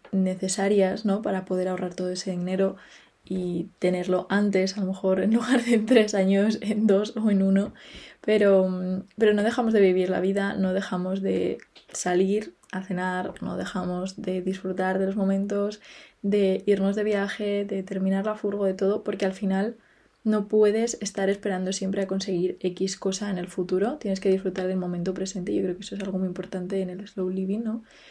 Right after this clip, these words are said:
El disfrutar del momento presente, aprender a disfrutarlo en pos del futuro, ¿no? O sea, que tengas ese objetivo a futuro no significa que tengas que dejar de disfrutar lo que estás viviendo ahora y dejar de vivir,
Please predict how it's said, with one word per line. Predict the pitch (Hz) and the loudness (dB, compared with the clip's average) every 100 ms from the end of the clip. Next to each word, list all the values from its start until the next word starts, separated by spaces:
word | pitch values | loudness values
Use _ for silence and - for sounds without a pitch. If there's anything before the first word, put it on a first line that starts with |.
| - - | -20 -8
El | 202 196 190 190 | -2 2 2 2
disfrutar | 202 202 190 190 185 | -2 2 2 2 0
del | 202 | 0
momento | 190 185 202 | 0 -2 -2
presente, | 196 196 196 | -4 -4 -4
aprender | 226 196 185 | -2 -2 2
a | 185 | 2
disfrutarlo | 208 - 190 190 190 220 190 - | 0 -2 -4 -2 -4 -2 -4 -6
en | 208 196 | -2 0
pos | 190 185 | 0 -2
del | 196 190 | -4 -6
futuro, | - 185 190 180 | -6 -4 -2 -2
¿no? | 185 | -2
O | 208 | -6
sea, | - 214 - _ _ _ _ _ | -8 -12 -12 _ _ _ _ _
que | 214 | -2
tengas | 202 208 208 214 220 | 0 2 2 0 -2
ese | - 208 | -4 -4
objetivo | 208 202 202 | -2 -2 0
a | 202 | 0
futuro | 208 202 214 | 0 0 0
no | 220 | -2
significa | 208 202 202 196 202 208 | -2 -2 -2 -2 -4 -6
que | 202 | -4
tengas | 185 190 | -4 -4
que | - | -2
dejar | 190 185 185 185 | -4 -4 -6 -4
de | 185 | -4
disfrutar | 190 - 180 190 180 - | -6 -4 -4 -2 -2 -4
lo | 196 190 | -6 -6
que | |
estás | 190 - 185 | -6 -6 -4
viviendo | 185 190 190 190 | -4 -2 -2 -2
ahora | 185 196 320 - - - _ | 0 -2 -2 -8 -20 -20 _
y | - 208 196 | -6 -4 -2
dejar | 190 196 196 | -2 -2 2
de | 202 | 2
vivir, | 185 185 185 180 175 | 2 2 2 2 0